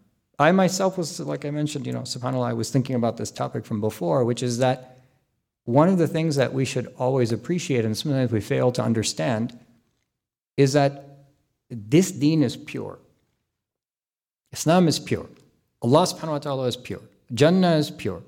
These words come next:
This deen is purity upon purity. And if someone comes to the circumstance where they try to mix even the slightest degree of impurity with it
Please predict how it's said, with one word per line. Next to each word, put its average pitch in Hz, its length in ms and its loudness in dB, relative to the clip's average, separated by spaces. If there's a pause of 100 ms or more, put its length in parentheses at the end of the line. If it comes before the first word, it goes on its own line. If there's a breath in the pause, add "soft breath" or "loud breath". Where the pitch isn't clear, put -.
(220)
This 180 200 6
deen 202 260 4
is 185 100 2
purity 214 440 4
upon 147 300 0
purity. 110 420 -2 (1800)
And 185 340 4
if 262 560 4
someone 165 760 2 (1700)
comes 240 360 4
to 240 120 0
the 202 120 4
circumstance 156 880 0 (1160)
where 165 260 6
they 175 220 6
try 208 580 2
to 202 240 0
mix 170 540 2
even 208 340 4
the 170 100 4
slightest 214 640 2
degree 165 360 6
of 147 100 4
impurity 156 600 4
with 135 240 4
it - 360 -2